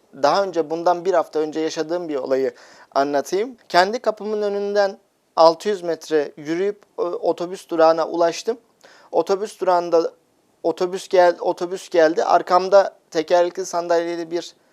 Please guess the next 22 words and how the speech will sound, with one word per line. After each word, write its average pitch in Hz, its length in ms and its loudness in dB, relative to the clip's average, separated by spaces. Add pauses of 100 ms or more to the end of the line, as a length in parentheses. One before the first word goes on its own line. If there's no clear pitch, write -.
(300)
abimin 160 420 6
olduğunu 131 460 -4
fark 139 320 -4
ettim 160 280 -6
ve 175 140 0
benim 170 240 -4
engelim 165 420 -4
ona 165 200 -2
göre 165 160 0
hafif 160 300 -6
olduğu 170 220 -2
için 196 240 -12
ben 180 160 2
önceliği 170 520 -4 (340)
ondan, 180 380 4 (220)
ondan 160 400 0
tarafa 131 340 -4
kullandım. 135 500 -6
Hani, 135 300 -10 (340)
e, 120 200 -8 (120)
aparatlı 160 520 4
sonuçta. 131 560 -6